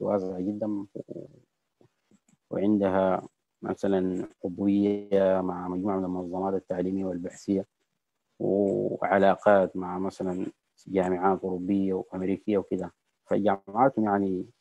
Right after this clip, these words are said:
المستوى بتاعهم الأكاديمي ممتاز ممكن تقول، والبيئة بتاعتهم مهيئة جدًا، المستوى الأساسي ما شاء الله كويس جدًا. فيبقى إنه الحاجة اللي ممكن تأرق الناس، أول حاجة تخلي الناس يفكر اللي هي مثلًا <laughs> لأن الجزيرة مقطوعة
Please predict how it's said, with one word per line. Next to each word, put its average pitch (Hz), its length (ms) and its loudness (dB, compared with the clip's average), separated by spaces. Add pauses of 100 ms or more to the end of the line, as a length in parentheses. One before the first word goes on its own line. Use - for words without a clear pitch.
(260)
المستوى 101 360 0
بتاعهم 127 260 2
الأكاديمي 101 380 0
ممتاز 110 540 -2
ممكن 98 260 -8
تقول، 113 340 -2
والبيئة 104 380 -2
بتاعتهم 104 560 -2
مهيئة 98 360 -2
جدًا، 113 380 -2 (800)
المستوى 95 360 -2
الأساسي 143 400 2
ما 87 120 -2
شاء - 160 -8
الله - 120 -2
كويس 95 240 -2
جدًا. 85 220 -4 (680)
فيبقى 143 320 6
إنه 147 140 8
الحاجة 120 400 2
اللي 113 100 2
ممكن 117 280 0
تأرق 123 360 2
الناس، 110 300 0
أول 104 200 -2
حاجة 104 220 0
تخلي 110 240 -4
الناس 107 160 0
يفكر 113 360 -4
اللي 98 200 -2
هي 110 80 -8
مثلًا 101 360 0 (140)
<laughs> - 260 2
لأن 110 220 8
الجزيرة 101 360 2
مقطوعة 120 500 0